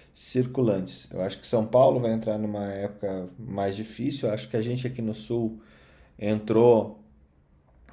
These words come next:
é, nessa restrição de contato de uma forma muito mais abrupta, né? Porque realmente agora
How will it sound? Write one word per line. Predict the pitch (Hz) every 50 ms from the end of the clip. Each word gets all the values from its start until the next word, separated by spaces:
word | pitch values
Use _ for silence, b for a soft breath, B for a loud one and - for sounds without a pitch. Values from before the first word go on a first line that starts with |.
| - - -
é, | 101 98 95 95 92 92 92 92 92 92 92
nessa | 90 90 90 92 95 98 98 98 101 98 98 - - - - 110 104 101 98 98
restrição | 95 104 120 117 117 - - - - 196 - - 113 -
de | 220 220
contato | - 202 196 190 - - 95 95 - - 92
de | -
uma | 98 98 98 98
forma | - - 98 101 101 98
muito | 98 98 101 107 107 110
mais | 107 104 104 101 92 92
abrupta, | 90 87 87 85 - - - 117 - - - - - - 139 117 -
né? | 92 92 95 107 127 131 131 B B B B B B B B B B B B B B _ _ _ _
Porque | - 120 123 131 131 131 - - 117 117 123 123 120 123 123 117 117 117 117 113 113 110 110 107 104 104 101 101 101 B B B B B B B B B B B B B - _ _ _ _
realmente | - 107 117 123 123 113 110 127 131 131 131
agora | 107 90 92 95 98 101 110 120 139 160 165 -